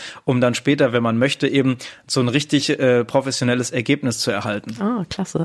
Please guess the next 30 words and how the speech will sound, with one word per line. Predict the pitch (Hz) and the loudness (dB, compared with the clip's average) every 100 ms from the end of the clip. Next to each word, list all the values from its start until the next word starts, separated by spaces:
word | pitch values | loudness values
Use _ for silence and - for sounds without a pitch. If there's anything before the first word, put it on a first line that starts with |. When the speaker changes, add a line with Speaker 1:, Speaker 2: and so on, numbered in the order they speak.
| - | -2
Speaker 2:
A | 160 | 0
Cappella, | - 160 165 190 180 | 0 0 0 2 2
da | 160 | 2
muss | 170 | 0
ich | 170 170 | 0 0
noch | |
eine | 160 | 0
kurze | 160 175 - | 0 -2 -2
Fußnote | - 214 180 175 160 | 0 2 4 2 2
setzen, | 160 - 156 | 0 0 -4
die | 160 - | -2 -2
A | 156 | 0
Cappella-App | 156 - 160 156 147 - 160 - - - | 0 2 2 2 2 0 -2 -2 -8 -10
natürlich, | - 147 147 139 135 - - | -10 -6 -6 -6 -8 -8 -4
gell? | 143 160 | -2 0
Die | 160 | 0
haben | 160 156 | 0 0
wir | 147 | -2
in | 147 151 - | -4 -4 2
irgendwie, | 175 185 170 | 4 4 0
ich | - | 0
weiß | 180 - | 0 2
nicht, | 190 | 2
in | |
welcher | 185 - 190 - | 2 0 -4 -6
Folge | - 202 202 190 | 0 0 2 2
haben | 185 | 4
wir | 180 | 2
die | 180 | 2
besprochen? | 185 - 190 185 202 | 0 2 0 2 -2